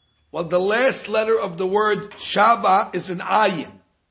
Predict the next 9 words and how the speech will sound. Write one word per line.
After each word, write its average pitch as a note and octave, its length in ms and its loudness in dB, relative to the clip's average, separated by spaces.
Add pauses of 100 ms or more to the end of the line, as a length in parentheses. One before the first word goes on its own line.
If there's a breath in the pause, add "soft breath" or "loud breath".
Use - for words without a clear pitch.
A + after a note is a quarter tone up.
(600)
and E3 180 -2
the F3+ 80 2
last A3 400 2
letter G#3+ 220 0
of F3+ 140 -4
Yaakov F#3 800 -2
is D#3+ 160 -6
a E3 60 -6
Bet. F3+ 480 0